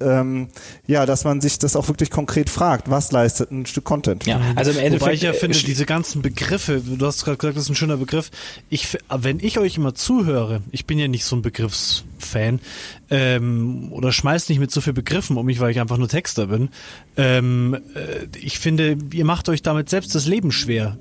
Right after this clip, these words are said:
Speaker 3: Ko-, ist es jetzt Content Performance, ist es Con-, Conversion, Optimierungs-,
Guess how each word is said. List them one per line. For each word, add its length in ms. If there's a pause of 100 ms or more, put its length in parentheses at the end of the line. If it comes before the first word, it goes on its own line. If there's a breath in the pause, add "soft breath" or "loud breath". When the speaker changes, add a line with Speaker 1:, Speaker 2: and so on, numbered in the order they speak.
Speaker 3:
Ko-, 180
ist 140
es 120
jetzt 160
Content 280
Performance, 460
ist 120
es 140
Con-, 380
Conversion, 600
Optimierungs-, 1080